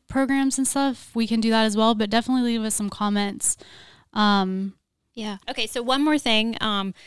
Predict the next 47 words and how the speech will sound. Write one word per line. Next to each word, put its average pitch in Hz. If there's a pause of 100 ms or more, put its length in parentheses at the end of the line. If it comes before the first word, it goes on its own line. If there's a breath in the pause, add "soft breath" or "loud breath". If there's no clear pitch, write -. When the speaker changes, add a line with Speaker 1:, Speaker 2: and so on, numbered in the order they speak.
(260 loud breath)
Speaker 2:
I -
wanna 226
go 254
ahead 262
and 233
give 220
out 208
my 214
work 214
number 233
'cause -
I 196
think 208
that, 196
um, 196
some 262
people 247
listening 226
today 214
might 185
be 214
like, 208
"Oh, 359
you 392
know, 466
I 440
like 440
that 233
Lisa 214
chick. -
Like, -
I 311
could -
talk 415
to 294
her. 196
I 277
have 359
some -
questions 302
for 214
her," 196
because 208
that's, 240 (640 loud breath)
I 254
wanna 254
just 226